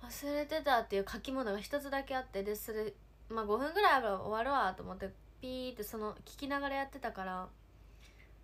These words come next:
そう、あんまり聞けなかったの。本当に申し訳ない。あの、警察二十四時終わって、書き物しながら、その、聞い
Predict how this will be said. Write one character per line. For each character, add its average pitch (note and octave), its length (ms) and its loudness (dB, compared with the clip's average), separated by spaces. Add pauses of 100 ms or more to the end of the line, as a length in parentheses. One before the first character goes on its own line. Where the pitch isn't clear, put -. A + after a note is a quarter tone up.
(160)
そ - 200 -16
う、 G#3+ 120 -8
あ - 20 -6
ん A3+ 100 -10
ま A#3+ 80 -8
り A#3 80 -8
聞 - 160 -20
け A#3+ 80 -12
な B3 100 -10
か A#3+ 120 -8
っ A3+ 60 -10
た G#3 100 -12
の。 G3+ 60 -8
本 B3+ 160 -12
当 D4 80 -4
に C#4+ 40 -6
申 C#4 240 -6
し C#4+ 60 -6
訳 C4 220 -6
な A#3 140 -10
い。 - 60 -12 (320)
あ G#3 140 -6
の、 G3+ 420 -6
警 C#4 200 -2
察 D4 240 -4
二 C#4 180 -4
十 A#3+ 160 0
四 G#3 160 0
時 G3 280 -8 (1160)
終 G#3 120 -6
わ G3+ 80 -2
っ G3 40 -2 (240)
て、 G3 460 0 (260)
書 B3+ 60 -10
き B3+ 40 -6
物 A#3 140 -6
し G3+ 160 -8
な G3 120 -6
が F#3+ 120 -6
ら、 G3 120 -6
そ G3 160 -10
の、 F#3+ 60 -8
聞 F#3 100 -8
い - 40 -8